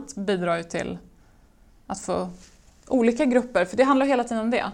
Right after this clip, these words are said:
Speaker 1: Mm.
Speaker 2: Vi återkommer till det, liksom. För vissa är det priset som är avgörande, för
Speaker 1: Mm.
Speaker 2: vissa är det hållbara produkter.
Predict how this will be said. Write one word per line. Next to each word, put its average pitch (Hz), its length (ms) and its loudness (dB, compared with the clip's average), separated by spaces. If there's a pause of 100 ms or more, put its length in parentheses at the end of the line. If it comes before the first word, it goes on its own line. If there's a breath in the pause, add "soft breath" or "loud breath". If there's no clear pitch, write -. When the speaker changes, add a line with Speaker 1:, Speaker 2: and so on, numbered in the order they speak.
(320 soft breath)
Speaker 1:
Mm. 190 120 -14
Speaker 2:
Vi 247 80 2
återkommer 240 460 4
till 170 240 2
det, 170 60 0
liksom. 185 420 -4
För 214 160 -4
vissa 233 240 2
är 214 60 4
det 214 60 0
priset 214 440 -2
som 202 100 -6
är 185 60 -6
avgörande, 175 280 -6
för 180 80 -10
Speaker 1:
Mm. 196 80 -4
Speaker 2:
vissa 208 200 0
är 208 80 2
det 202 120 2
hållbara 196 380 0
produkter. 202 540 -4